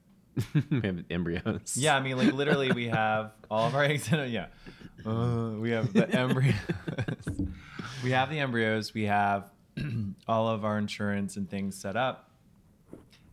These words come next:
Speaker 2: Um, we have the money set aside in an account for the surrogate. Uh, so all those things are ready. Like, we just have to find a surrogate.
Speaker 1: We just need a carrier.
Speaker 2: We need a carrier.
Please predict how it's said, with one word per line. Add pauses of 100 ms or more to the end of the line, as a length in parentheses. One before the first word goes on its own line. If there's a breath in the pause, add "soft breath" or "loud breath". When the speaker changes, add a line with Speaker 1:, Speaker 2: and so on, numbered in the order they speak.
(160)
Speaker 2:
Um, (500 loud breath)
we
have (160)
the (140)
money
set
aside
in
an
account (600 loud breath)
for
the
surrogate. (120)
Uh,
so
all
those
things
are
ready.
Like,
we
just
have (320)
to
find
a
surrogate.
Speaker 1:
We
just
need
a
carrier. (240)
Speaker 2:
We
need
a (120)
carrier.